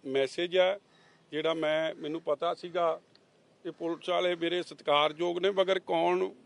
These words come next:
ਕਿੰਨਾ ਕੁ ਦਿਮਾਗ ਲਾਉਣਾ, ਰੱਬ ਨੇ ਮੈਨੂੰ ਵੀ ਇੰਨੀ ਅਕਲ ਦਿੱਤੀ ਕਿ ਥੋੜ੍ਹਾ ਜਿਹਾ ਮੈਂ ਵੱਧ ਚਲਾ ਲੈਣਾ। ਰੱਬ ਨਹੀਂ, ਰੱਬ ਹੀ ਚਲਾਉਂਦਾ, ਮੈਂ ਤਾਂ ਕੌਣ। ਮੈਨੂੰ ਪਤਾ ਸੀਗਾ ਇਹ ਸਾਰਾ ਕੁਛ ਇਹਨਾਂ ਨੇ ਡਿਲੀਟ ਕਰਨਾ।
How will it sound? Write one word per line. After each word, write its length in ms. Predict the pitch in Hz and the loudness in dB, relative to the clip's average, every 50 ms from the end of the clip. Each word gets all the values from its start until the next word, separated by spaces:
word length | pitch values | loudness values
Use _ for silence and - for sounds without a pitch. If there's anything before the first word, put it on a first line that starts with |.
| _ _ _ _ _ - 139 147 131 - _ _ _ _ _ _ _ _ - | _ _ _ _ _ -20 -20 -20 -20 -20 _ _ _ _ _ _ _ _ -10
ਕਿੰਨਾ 340 | 190 185 185 190 190 185 185 | -8 -4 0 4 4 4 4
ਕੁ 140 | 175 185 | 2 -2
ਦਿਮਾਗ 600 | 175 156 156 160 160 156 165 165 160 160 165 165 | -6 -6 -8 -8 -4 0 4 4 6 6 4 4
ਲਾਉਣਾ, 320 | 180 175 170 170 170 175 175 | 2 0 2 2 4 4 4
ਰੱਬ 240 | 175 165 156 156 170 | 4 4 2 2 0
ਨੇ 100 | 170 180 | 0 0
ਮੈਨੂੰ 320 | 175 165 160 160 170 170 | 0 0 -2 -2 -2 -2
ਵੀ 160 | 170 185 180 | 0 0 0
ਇੰਨੀ 240 | 175 170 175 175 165 | 0 2 2 2 0
ਅਕਲ 220 | 156 - 165 170 | 0 0 -2 -2
ਦਿੱਤੀ 300 | 160 160 156 147 170 180 | -2 -4 -6 -4 -4 -4
ਕਿ 80 | 180 185 | -4 -6
ਥੋੜ੍ਹਾ 380 | - - 165 170 165 175 175 165 | -6 -6 -4 -2 0 2 2 2
ਜਿਹਾ 120 | 175 170 | 0 0
ਮੈਂ 200 | 170 170 165 160 | 0 -2 -2 -2
ਵੱਧ 280 | 151 147 139 143 156 151 | 0 0 -2 -2 -4 -6
ਚਲਾ 320 | - 156 151 143 139 139 | -6 -2 0 0 2 2
ਲੈਣਾ। 300 | 139 143 147 156 165 170 | 0 -2 -2 -2 -2 0
ਰੱਬ 240 | 165 165 175 165 185 | 0 0 0 0 -2
ਨਹੀਂ, 140 | 190 208 208 180 | -4 -4 0 2
ਰੱਬ 220 | 190 190 196 196 220 | 4 4 4 2 -2
ਹੀ 80 | 233 | -8
ਚਲਾਉਂਦਾ, 380 | 208 220 208 202 190 185 190 190 | -4 -2 -2 -2 0 0 -2 -2
ਮੈਂ 160 | 196 180 170 | -4 -4 -4
ਤਾਂ 100 | 190 185 | -6 -6
ਕੌਣ। 260 | - 175 160 165 170 - - - - - - - _ - - - _ - | -6 -8 -10 -10 -10 -12 -14 -18 -20 -20 -20 -20 _ -20 -20 -18 _ -2
ਮੈਨੂੰ 200 | 160 175 202 220 | 0 2 2 4
ਪਤਾ 300 | - 196 185 190 208 220 | 6 6 6 8 8 6
ਸੀਗਾ 240 | 208 214 226 202 226 | 6 4 4 6 6
ਇਹ 80 | 233 226 | 6 6
ਸਾਰਾ 580 | - - 185 175 180 196 208 220 220 226 226 | 6 6 8 10 12 12 12 12 12 10 10
ਕੁਛ 340 | 214 - - 214 220 220 - | 8 6 6 4 4 6 6
ਇਹਨਾਂ 260 | 220 214 214 208 208 | 4 6 8 8 8
ਨੇ 120 | 208 208 208 | 8 8 6
ਡਿਲੀਟ 360 | 185 185 170 165 165 151 170 | 4 4 2 2 2 0 2
ਕਰਨਾ। 340 | 151 156 143 123 127 117 | 4 4 4 4 2 -2